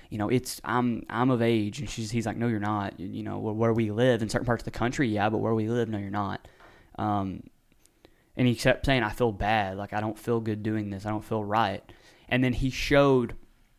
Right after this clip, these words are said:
he talked to, he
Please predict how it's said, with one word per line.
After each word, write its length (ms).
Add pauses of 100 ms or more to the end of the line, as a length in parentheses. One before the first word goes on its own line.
(1000)
he 120
talked 360
to, 220 (180)
he 320